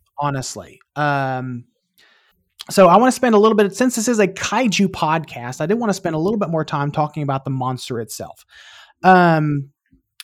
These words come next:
we, we touched on it a little bit, but overall, where would you rank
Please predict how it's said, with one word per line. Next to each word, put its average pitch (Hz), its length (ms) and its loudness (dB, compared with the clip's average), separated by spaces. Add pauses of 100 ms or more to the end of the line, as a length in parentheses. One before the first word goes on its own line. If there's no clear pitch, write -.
we, 175 240 2
we 180 120 2
touched 277 380 2
on 247 140 2
it 214 100 0
a 160 80 0
little 185 340 2
bit, 185 300 2
but 170 220 4
overall, 156 840 4
where 240 360 4
would 247 300 0
you 202 200 0
rank 147 720 -4